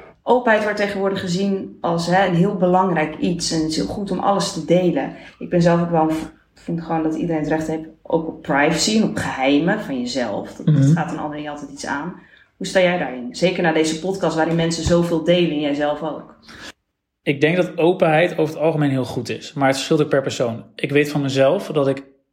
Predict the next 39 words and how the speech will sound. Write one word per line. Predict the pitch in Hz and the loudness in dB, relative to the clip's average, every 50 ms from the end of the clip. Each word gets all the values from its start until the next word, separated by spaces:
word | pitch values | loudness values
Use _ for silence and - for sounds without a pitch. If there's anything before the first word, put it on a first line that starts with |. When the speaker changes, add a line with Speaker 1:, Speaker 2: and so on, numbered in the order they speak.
| _ _ _ | _ _ _
Speaker 2:
ehm, | - 151 135 131 131 127 127 131 131 135 - | -4 -2 -2 -2 -2 -4 -6 -8 -12 -16 -10
het | _ - 135 - | _ -4 -4 0
echt | - 175 139 139 | 0 0 0 2
nodig | 143 139 143 165 185 190 - | 2 4 4 4 2 2 2
heb | 156 151 196 190 165 | 2 2 2 2 2
om | 156 147 | 0 0
over | 147 151 151 156 | 0 0 0 0
mijn | 151 139 139 | -2 -2 -2
emoties | 139 139 139 139 147 151 - 151 139 | -2 0 0 0 0 0 -2 -4 -4
en | 139 135 | -4 -4
gevoelens | 135 127 113 143 135 131 - | -4 -4 -2 -2 -2 -2 -4
te | - | -6
praten. | - 127 127 139 151 160 160 180 175 | -2 2 4 4 4 4 2 -2 -2
Want | 165 143 | -2 -2
anders | 131 147 143 135 139 | -4 -4 -4 -4 -4
word | 135 131 | -4 -4
ik | 127 | 0
helemaal | 143 143 135 - - | 0 0 0 0 0
gek. | 135 113 - - - _ _ _ _ _ _ _ _ | -2 -2 -2 -6 -14 _ _ _ _ _ _ _ _
Als | - 131 131 | -4 -4 -2
ik | 139 | 0
het | 147 131 | 0 0
niet | 143 135 143 | 0 -2 2
uit, | 143 131 143 180 170 - 143 | 4 4 4 4 2 0 0
dan, | 139 135 135 131 131 - - - 165 | 2 2 0 0 -6 -10 -8 -8 -2
dan | 135 135 131 131 131 139 139 | 0 0 0 0 -4 -6 0
blijf | 143 135 135 131 | 2 2 2 2
ik | - | 0
in | - 135 | -2 -2
mijn | 131 127 | -2 -2
hoofd | 131 131 131 | -4 -2 0
malen, | 131 135 147 147 147 139 | 2 2 4 4 2 2
net | 139 139 - | 2 0 0
zolang | - 139 135 135 - | 0 0 -2 0 0
tot | 147 135 127 | -2 -2 -2
ik | - | -2
het | 143 - | -6 -6
geuit | - 135 123 120 - | -6 -8 -8 -6 -6
heb. | 117 113 - | -8 -8 -8